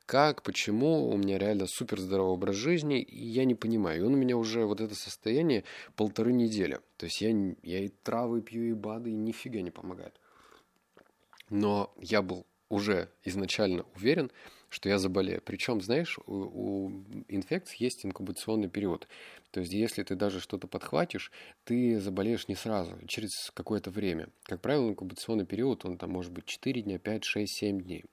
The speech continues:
А я <laughs> поверил, что я заболею, и заболел через два дня. Ну, то есть, вот такая ерунда. И эта книга должна была мне помочь. И она, кстати, помогла. Ну ладно, все, теперь переходим к выводам.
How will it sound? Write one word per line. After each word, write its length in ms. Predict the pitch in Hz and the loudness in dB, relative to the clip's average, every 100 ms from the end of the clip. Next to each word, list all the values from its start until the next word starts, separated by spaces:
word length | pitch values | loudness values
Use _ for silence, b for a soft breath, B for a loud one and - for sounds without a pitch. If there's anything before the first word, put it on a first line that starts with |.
| B B B - | B B B -6
А 100 | 110 | -2
я 320 | 117 147 156 _ _ | 0 0 -4 _ _
<laughs> 140 | - | -8
поверил, 320 | 92 113 110 | -4 -2 -2
что 180 | 98 - - | -2 -8 -8
я 60 | |
заболею, 480 | 92 90 104 147 131 | -6 -4 -2 -2 -2
и 80 | 95 | -2
заболел 400 | 101 92 98 110 | -4 -2 0 0
через 240 | - 90 | -2 -6
два 240 | 87 92 90 | -6 -6 -4
дня. 180 | 82 78 | -6 -4
Ну, 160 | 95 | -4
то 80 | 101 | -2
есть, 160 | 98 - | -6 -4
вот 160 | 98 - _ _ | -6 -6 _ _
такая 340 | 101 107 90 | -6 -2 -2
ерунда. 420 | 85 98 92 87 B B B B | -4 -6 -6 -8 B B B B
И 120 | 107 | 0
эта 180 | 147 120 | 2 0
книга 420 | - 175 208 143 | 0 2 4 2
должна 400 | 95 95 104 147 | 0 -2 0 0
была 260 | 135 101 95 | 2 -2 -2
мне 300 | 92 120 127 b - | -2 -2 -4 b 0
помочь. 420 | 127 101 - - | 0 0 -4 -6
И 80 | 85 | -2
она, 180 | 95 | 0
кстати, 300 | 151 - 110 - | -2 -6 -12 -6
помогла. 400 | 98 98 98 - - | -4 -4 -4 -8 0
Ну 120 | 151 | 4
ладно, 240 | 123 87 90 | 4 2 -4
все, 180 | - | -4
теперь 280 | 92 - 147 | -4 0 0
переходим 460 | - 101 - 104 95 | 2 -6 -2 -2 -2
к 80 | - | 0
выводам. 340 | 175 131 85 | 4 4 2